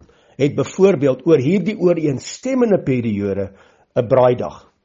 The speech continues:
'n Braaidag of 'n rekonsiliasiedag waar almal by hulle huise gaan bly en ook nie beroepswerk gaan doen nie,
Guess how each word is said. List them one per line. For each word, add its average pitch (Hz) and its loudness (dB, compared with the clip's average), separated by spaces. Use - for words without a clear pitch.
'n 123 -2
Braaidag 208 4
of 156 -2
'n 151 2
rekonsiliasiedag 139 -2
waar 151 4
almal 226 4
by 143 4
hulle 143 4
huise 165 2
gaan 160 -4
bly 202 4
en 190 -2
ook 339 4
nie 262 0
beroepswerk 151 2
gaan 143 0
doen 143 2
nie, 165 0